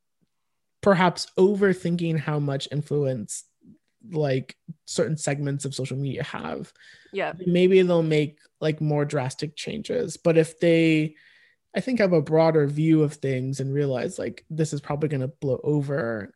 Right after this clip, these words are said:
Speaker 1: and we can kinda, like, make certain changes incrementally, um, and get, and not lose money, but also get, like, the social, the benefit from it, then they'll do that. I think,
Speaker 2: Mm-hmm.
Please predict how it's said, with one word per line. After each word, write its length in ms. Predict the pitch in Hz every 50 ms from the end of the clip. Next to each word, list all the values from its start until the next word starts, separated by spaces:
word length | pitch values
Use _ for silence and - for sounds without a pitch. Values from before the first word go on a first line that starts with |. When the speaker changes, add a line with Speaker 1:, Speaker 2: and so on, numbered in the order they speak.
| _
Speaker 1:
and 120 | - 156 151
we 80 | 156
can 140 | 151 - 160 147
kinda, 300 | - - 160 156 151 147
like, 340 | 143 135 131 135 135 - _ _ _ _ _ _ _
make 440 | - 160 160 160 156 151 147 156 -
certain 280 | - 156 - 143 143
changes 960 | - - 143 147 143 139 143 135 135 131 131 139 - - - - - - - - _ _ _ _ _ -
incrementally, 960 | 160 151 - 147 139 139 135 139 - - 143 135 131 113 101 - - 160 151 - _ _ _ _ _ _ _ _ _ _ _
um, 360 | 156 156 147 139 139 131 127 -
and 180 | - 160 160 156
get, 340 | 160 156 147 - - _ _ _ _ _ _ -
and 160 | 156 151 151
not 240 | 160 165 175 156 123
lose 220 | 165 165 160 151
money, 260 | 156 143 139 143 139 139
but 140 | 135 143
also 260 | 147 135 139 - 147 143
get, 240 | - 139 - - 135
like, 220 | 135 127 139 - -
the 80 | 139
social, 340 | 135 - 131 120 - - -
the 120 | 147 151
benefit 480 | 139 135 127 131 131 135 131 - - -
from 180 | - 143 147 139
it, 120 | 127 -
then 140 | 143 135 131
they'll 120 | 131 135 131
do 180 | 131 131 -
that. 380 | - - - 117 110 113 - - -
I 140 | 156 175 180
think, 360 | - - - 202 196 226 220
Speaker 2:
Mm-hmm. 160 | 214 214 220